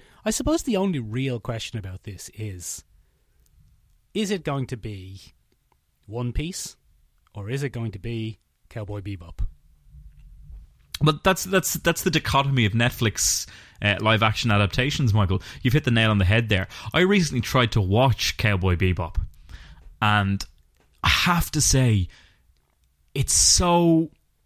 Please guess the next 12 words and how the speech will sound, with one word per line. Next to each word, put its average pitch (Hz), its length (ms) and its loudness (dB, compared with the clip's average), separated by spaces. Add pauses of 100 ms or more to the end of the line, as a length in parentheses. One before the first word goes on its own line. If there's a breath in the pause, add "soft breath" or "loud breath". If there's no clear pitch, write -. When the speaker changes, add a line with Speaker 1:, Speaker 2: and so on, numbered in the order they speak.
Speaker 2:
it, 165 180 0
it 175 140 4
is 240 260 0
religiously 190 760 2
faithful 143 640 2 (340)
to 135 600 4 (160)
the 113 160 -2
concept 151 400 2
material, 104 320 2
or 113 80 4
to 131 140 0
the, 113 460 4